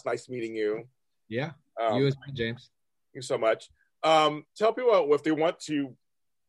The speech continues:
Speaker 1: use your business, um, where, how can they find you?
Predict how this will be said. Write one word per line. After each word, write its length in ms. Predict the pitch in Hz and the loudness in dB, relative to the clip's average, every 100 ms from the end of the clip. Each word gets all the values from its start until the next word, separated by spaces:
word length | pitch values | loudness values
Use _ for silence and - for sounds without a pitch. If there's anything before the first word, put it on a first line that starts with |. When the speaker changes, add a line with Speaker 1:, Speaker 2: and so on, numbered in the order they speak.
| _ _ | _ _
Speaker 1:
use 200 | 123 131 | -16 -6
your 80 | 131 | -2
business, 500 | - 202 180 147 - | 4 4 6 2 2
um, 340 | 127 131 135 135 | 2 4 2 0
where, 140 | 113 117 | -6 -4
how 140 | 131 | -4
can 100 | 143 | -6
they 80 | 165 | -6
find 220 | 202 277 | -6 -6
you? 120 | - | -12